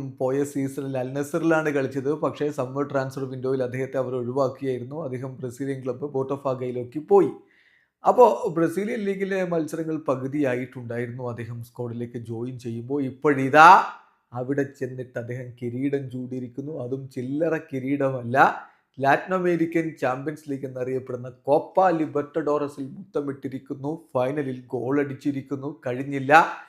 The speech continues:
ക്ലബ്ബ് വേൾഡ് കപ്പിന് യോഗ്യതയും നേടിയിരിക്കുന്നു. അൽ നസറിലായിരുന്നെങ്കിൽ ക്ലബ്ബ് വേൾഡ് കപ്പ് കളിക്കാൻ പറ്റില്ല,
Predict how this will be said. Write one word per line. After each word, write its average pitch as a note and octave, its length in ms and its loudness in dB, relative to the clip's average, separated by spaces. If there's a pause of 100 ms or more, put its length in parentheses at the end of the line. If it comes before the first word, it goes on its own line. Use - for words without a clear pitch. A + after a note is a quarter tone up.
(240)
ക്ലബ്ബ് C#3 280 -4
വേൾഡ് C3 280 0
കപ്പിന് B2 300 -10 (120)
യോഗ്യതയും A#2+ 580 -8
നേടിയിരിക്കുന്നു. G#2+ 680 -16 (680)
അൽ D3 180 2
നസറിലായിരുന്നെങ്കിൽ C#3 800 0
ക്ലബ്ബ് B2 280 -6
വേൾഡ് B2+ 200 -2
കപ്പ് B2 200 -8
കളിക്കാൻ A2+ 360 -8
പറ്റില്ല, A2 360 -10